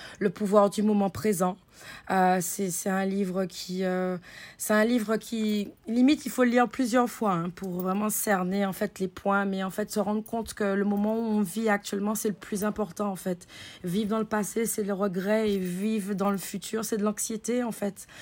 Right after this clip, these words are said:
Donc, euh, faut rester les pieds sur terre et profiter de chaque instant, de sentir les odeurs, de voir les couleurs, les formes, le ciel, lever sa tête, regarder loin, et cetera, et cetera. C'est très, très important. Euh, tout à l'heure, tu as parlé, euh, du fait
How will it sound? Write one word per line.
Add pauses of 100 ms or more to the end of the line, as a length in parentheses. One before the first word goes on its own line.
(340)
Donc,
euh,
faut
rester
les
pieds
sur
terre
et
profiter
de
chaque
instant,
de
sentir
les
odeurs,
de
voir
les
couleurs,
les
formes,
le
ciel, (260)
lever
sa
tête,
regarder
loin,
et
cetera,
et
cetera. (500)
C'est
très,
très
important. (500)
Euh, (120)
tout
à
l'heure,
tu
as
parlé,
euh,
du
fait